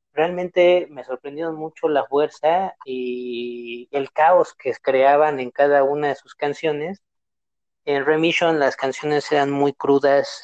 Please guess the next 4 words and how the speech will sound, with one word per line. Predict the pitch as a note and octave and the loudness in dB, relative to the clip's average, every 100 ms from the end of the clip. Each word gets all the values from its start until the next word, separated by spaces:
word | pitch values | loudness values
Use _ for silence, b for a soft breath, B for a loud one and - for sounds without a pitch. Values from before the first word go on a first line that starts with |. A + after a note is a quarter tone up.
| C3 | -10
eh, | A#2 A2+ A2 A2 A2 A2 G#2+ A2 _ _ | -6 -6 -6 -6 -8 -10 -14 -18 _ _
eh, | D3 D3 _ _ _ _ D#3 C#3+ - _ | -20 -20 _ _ _ _ -18 -18 -18 _
basta | - C#3+ - C#3 C3 B2 A#2+ A#2 A#2 A#2 | -4 -2 0 4 4 4 0 -4 -8 -12
mencionar | A#2+ - C3 C#3 C#3+ - | -14 -10 -6 -4 -4 -6